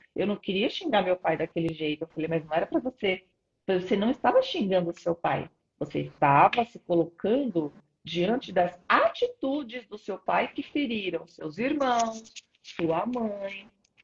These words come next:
e tá, tá, tá." Eu fui fazendo ela perdoar o pai sem ela perceber. Eu fa-, e por quê? Eu percebi que ela gostava de bichinhos, de gatinhos. Eu falei, "Olha só o papai, olha o coraçãozinho do papai, tá tão machucadinho.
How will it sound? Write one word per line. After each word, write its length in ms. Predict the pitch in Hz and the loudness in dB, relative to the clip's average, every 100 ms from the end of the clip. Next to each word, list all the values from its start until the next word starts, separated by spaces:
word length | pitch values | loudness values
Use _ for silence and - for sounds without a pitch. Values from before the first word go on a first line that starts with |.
| _ | _
e 80 | - | -8
tá, 180 | - 175 | -4 0
tá, 180 | 214 220 | 2 2
tá." 440 | - 190 185 - - - | 2 4 6 4 0 -4
Eu 120 | 214 220 - | -2 -2 -4
fui 220 | 294 339 | -2 0
fazendo 760 | 220 202 175 240 269 208 175 - | -2 -4 -4 -8 -8 -10 -12 -8
ela 800 | 208 202 208 214 214 214 208 214 _ _ _ _ _ _ _ _ _ _ - - _ _ _ - - _ - | -2 0 0 -2 -4 -4 -8 -14 _ _ _ _ _ _ _ _ _ _ -20 -20 _ _ _ -10 -10 _ -2
perdoar 420 | 294 269 247 247 254 | 0 0 0 -2 -2
o 40 | |
pai 180 | 247 240 - | -2 -4 -6
sem 80 | |
ela 140 | 226 226 | -10 -10
perceber. 500 | 226 220 196 165 - _ _ _ _ _ _ | -10 -14 -12 -12 -14 _ _ _ _ _ _
Eu 120 | - 208 | -14 -6
fa-, 240 | 226 226 | -4 -4
e 160 | 220 - - | -10 -10 -10
por 100 | 262 | -8
quê? 280 | 202 170 - | -4 -4 -4
Eu 100 | 196 | -2
percebi 300 | 220 214 214 | -4 -4 -4
que 80 | |
ela 100 | 208 | -4
gostava 300 | 202 208 208 | -2 -4 -4
de 80 | 202 | -4
bichinhos, 500 | 208 - 208 180 165 _ _ _ _ - | -8 -8 -8 -6 -8 _ _ _ _ -10
de 80 | 196 | 0
gatinhos. 600 | 196 196 196 175 165 - | 0 0 -6 -6 -6 -10
Eu 60 | |
falei, 180 | - 262 | -2 4
"Olha 200 | 494 415 | 6 6
só 380 | - - 214 190 | 2 4 4 4
o 40 | |
papai, 460 | - 185 - 185 180 | 0 -4 -2 0 2
olha 140 | 339 | 0
o 80 | - | -2
coraçãozinho 640 | 262 202 - 185 175 190 180 | -4 -6 -8 -10 -8 -10 -10
do 60 | |
papai, 360 | 196 190 208 208 | -8 -4 -4 -4
tá 120 | 294 | -4
tão 260 | - 480 427 | -2 -2 -2
machucadinho. 1120 | 349 269 254 214 180 208 220 220 202 190 | -6 -6 -6 -6 -6 -4 -4 -4 -10 -14